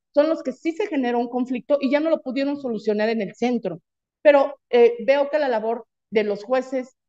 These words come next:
con la intención de tener que, eh, emitir menos sentencias y tener menos audiencia, se han abocado y enfocado en la conciliación. Y que mucho adu-,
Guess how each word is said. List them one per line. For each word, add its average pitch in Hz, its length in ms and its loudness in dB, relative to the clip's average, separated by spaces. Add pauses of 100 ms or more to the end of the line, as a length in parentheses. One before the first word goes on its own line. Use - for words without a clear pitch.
(260)
con 233 200 2
la 233 60 -2
intención 233 640 0
de 240 140 0
tener 247 580 -2
que, 269 260 -4
eh, 214 320 -2
emitir 226 480 -4
menos 285 400 -2
sentencias 240 600 -2
y - 80 -16
tener 247 360 0
menos 285 320 -4
audiencia, 254 580 -4
se 262 100 -4
han 262 200 -6 (320)
abocado 226 720 0
y 202 120 -6
enfocado 233 680 0 (180)
en 233 160 -2
la 202 100 -4
conciliación. 175 840 -10 (240)
Y 247 140 -4
que 262 100 4
mucho 320 340 -2
adu-, 302 260 -8